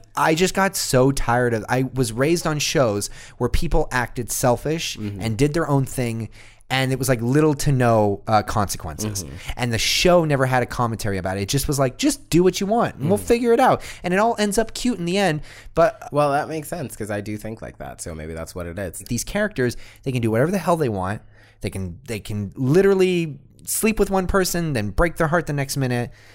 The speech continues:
Speaker 1: And it's like, at the end, it's okay 'cause it's Chandler and Monica.
Speaker 2: Yeah.
Speaker 1: It's okay that he made, he,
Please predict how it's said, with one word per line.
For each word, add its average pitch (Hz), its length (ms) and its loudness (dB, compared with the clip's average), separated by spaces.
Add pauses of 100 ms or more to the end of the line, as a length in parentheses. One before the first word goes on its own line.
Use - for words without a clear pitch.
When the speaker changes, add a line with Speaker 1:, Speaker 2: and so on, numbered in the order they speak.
(200)
Speaker 1:
And 214 280 0
it's 214 120 -2
like, 226 120 2
at 220 100 0
the 226 120 -4
end, 262 200 -4
it's - 160 -2
okay 262 320 -4
'cause 240 160 -8
it's 262 220 -10
Chandler 202 480 -6
and 151 120 -8
Monica. 170 720 -6
Speaker 2:
Yeah. 87 280 -8
Speaker 1:
It's 349 180 2
okay 170 400 4
that 131 140 2
he 151 100 0
made, 131 360 2
he, 135 300 0